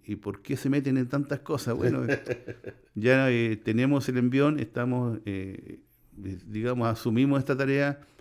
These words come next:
Speaker 1: y donde haya necesidad de rehabilitación vamos a estar nosotros, eh, pensando de que esto es para la comunidad, para que las personas que tengan una necesidad de este tipo tengan un mejor pasar, que la familia tenga un mejor
Speaker 2: Sí,
Speaker 1: pasar,
Speaker 2: exacto.
Speaker 1: porque aquí se incluye a la familia. Eh,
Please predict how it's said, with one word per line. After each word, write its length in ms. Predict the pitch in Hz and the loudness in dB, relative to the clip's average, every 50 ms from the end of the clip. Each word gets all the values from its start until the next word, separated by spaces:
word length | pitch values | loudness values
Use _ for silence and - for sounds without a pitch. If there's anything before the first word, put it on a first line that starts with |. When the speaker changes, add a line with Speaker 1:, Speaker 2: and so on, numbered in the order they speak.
| - - - - - _ - | -20 -20 -20 -20 -20 _ -4
Speaker 1:
y 80 | - 107 | -4 0
donde 320 | 107 120 120 110 113 113 | 0 2 2 2 4 4
haya 160 | 117 127 131 | 4 4 4
necesidad 640 | 135 135 127 - 123 - - 127 120 127 123 127 127 | 2 0 0 -4 -8 -6 -2 0 2 2 4 4 2
de 100 | 123 120 | 2 2
rehabilitación 600 | 110 113 113 113 117 120 117 110 95 - - 127 127 | 0 0 0 0 -2 -4 -6 -8 -8 -6 -6 -4 -2
vamos 160 | 127 120 110 | -2 -4 -4
a 20 | |
estar 140 | 113 123 120 | -2 -2 -2
nosotros, 480 | 117 113 - - 160 147 127 104 98 98 | -2 -2 -2 -2 -2 -2 -2 -2 -2 -2
eh, 240 | 95 95 95 92 92 - _ - - - _ | -2 -2 -4 -6 -10 -14 _ -20 -20 -20 _
pensando 480 | - 98 95 - - 120 120 123 127 123 | -6 -6 -4 -2 -2 -2 0 2 2 2
de 100 | 120 117 | 0 0
que 140 | - 107 107 | -2 -2 -4
esto 260 | 104 104 - 117 110 | -4 -2 -2 0 0
es 120 | 110 107 | 0 0
para 180 | - - 107 107 | -2 -2 -2 -2
la 120 | 104 101 | -2 -4
comunidad, 580 | - - 101 101 98 98 101 101 107 113 113 110 - - - - - - - _ _ _ _ _ - | -6 -6 -6 -4 -2 -2 0 0 -2 -2 -4 -6 -12 -20 -20 -20 -20 -20 -20 _ _ _ _ _ -6
para 220 | 110 98 95 95 | -2 -2 -2 -2
que 140 | - - 98 92 | -4 -6 -6 -6
las 100 | 95 - | -6 -6
personas 420 | - 95 - - 113 107 113 113 | -8 -10 -6 -4 -2 -2 0 0
que 80 | 104 95 | -2 -2
tengan 280 | 101 107 107 107 110 | -2 -2 -2 -2 -2
una 160 | 107 107 107 | -2 -2 -2
necesidad 380 | 107 107 104 - - 110 107 110 | -2 -2 -4 -4 -4 -4 -2 -2
de 40 | 113 | -2
este 180 | 110 - 110 | -2 -4 -8
tipo 500 | 104 - 113 113 107 113 113 110 107 104 - - - - _ _ _ _ | -6 -6 -6 -6 -4 -4 -4 -2 -4 -4 -6 -12 -20 -20 _ _ _ _
tengan 300 | - 113 113 110 104 110 | -2 0 2 2 2 0
un 60 | 101 | -2
mejor 260 | 101 90 - 113 - | -4 -4 -4 -6 -4
pasar, 360 | - 110 - - 123 120 120 - | -4 -8 -4 -2 -4 -4 -4 -2
que 100 | - 113 | -2 -2
la 80 | 110 | -2
familia 420 | - - 117 113 123 139 135 120 110 | 0 0 0 2 4 4 2 2 0
tenga 160 | 113 107 104 | -2 -4 -4
un 80 | 101 | -4
mejor 300 | 104 101 95 101 - 113 | -6 -8 -10 -10 -10 -10
Speaker 2:
Sí, 60 | - - | -8 -8
Speaker 1:
pasar, 300 | 117 92 113 117 117 - | -8 -6 -4 -6 -6 -6
Speaker 2:
exacto. 300 | 76 - - - 71 65 - - - - - _ _ | -8 -10 -12 -16 -16 -16 -16 -20 -20 -20 -20 _ _
Speaker 1:
porque 220 | - 110 104 101 110 | -6 -6 -2 -2 -2
aquí 140 | 107 117 | -2 -2
se 140 | 113 - 147 | -4 0 0
incluye 320 | 143 - - 139 143 147 147 | 0 0 0 0 0 2 2
a 60 | 139 | 0
la 60 | 127 | -2
familia. 420 | - - 135 147 139 104 90 85 82 | -2 -2 0 0 0 0 0 -2 -4
Eh, 300 | 80 85 82 85 85 85 | -4 -6 -6 -8 -10 -12